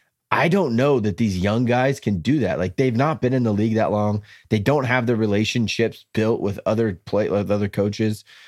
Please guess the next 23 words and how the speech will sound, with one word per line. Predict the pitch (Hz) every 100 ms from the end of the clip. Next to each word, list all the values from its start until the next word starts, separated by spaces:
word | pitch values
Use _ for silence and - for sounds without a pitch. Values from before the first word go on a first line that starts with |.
| -
I | -
don't | 113 156 110
want | 135 147
that. | - -
I | 104
want | 123 156 -
Harbaugh | - 127 151 139 117
to | 98
come | - 98
in, | 98 101 110 _ _ -
bring | 123 120
in | 143 165
an | 127 107
O | 98 95
C, | - 92 98
bring | 113 127
in | 135 160 147
a |
D | 95 104 98
C | - 98
that | 98
he | 92 95
trusts, | - 92 110 -